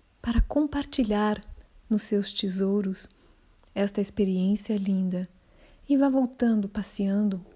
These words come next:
alegre pelo seu jardim da prosperidade, para o seu corpo saudável, vital, leve e solto,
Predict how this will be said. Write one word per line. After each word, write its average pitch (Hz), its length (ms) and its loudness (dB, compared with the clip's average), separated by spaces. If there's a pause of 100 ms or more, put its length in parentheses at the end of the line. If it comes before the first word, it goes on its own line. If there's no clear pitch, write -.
(140)
alegre 277 500 0
pelo 185 260 -2
seu 190 160 -4
jardim 190 300 -2
da 185 120 -4
prosperidade, 190 1000 -4 (580)
para 233 220 -6
o - 20 -20
seu 302 220 -8
corpo 180 720 -6 (560)
saudável, 180 920 -2 (1000)
vital, 202 800 -2 (1900)
leve 185 640 0 (320)
e 302 80 -6
solto, 214 840 -2